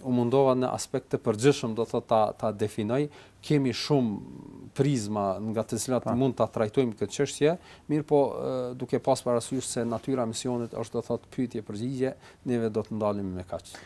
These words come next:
Speaker 2: Po, thot, "Selam aleikum, hoxh i nderuar, kam një pyetje shumë të rëndësishme. Nëse burri vdes e gruaja i mbetet shtazan, a lejohet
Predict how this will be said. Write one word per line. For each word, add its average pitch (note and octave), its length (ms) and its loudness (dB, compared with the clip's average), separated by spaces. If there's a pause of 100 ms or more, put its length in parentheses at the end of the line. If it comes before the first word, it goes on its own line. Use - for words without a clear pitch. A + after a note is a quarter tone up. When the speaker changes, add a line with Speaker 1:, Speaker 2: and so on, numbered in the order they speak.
(200)
Speaker 2:
Po, A#2 140 -4
thot, A#2+ 220 -6
"Selam B2+ 280 -2
aleikum, B2+ 320 -4
hoxh A#2+ 200 -8
i A#2+ 40 -4
nderuar, A#2+ 520 -4
kam A#2+ 200 -4
një A#2 160 -4
pyetje A#2+ 340 -6
shumë A#2+ 240 -8
të - 140 -8
rëndësishme. G#2 600 -6 (600)
Nëse A2 240 -2
burri C#3 320 0
vdes B2+ 400 -2
e A#2+ 80 -4
gruaja A#2+ 480 -4
i A#2 400 -8
mbetet A#2+ 400 -4
shtazan, A2+ 540 -4
a G#2+ 40 -2
lejohet A#2 460 -2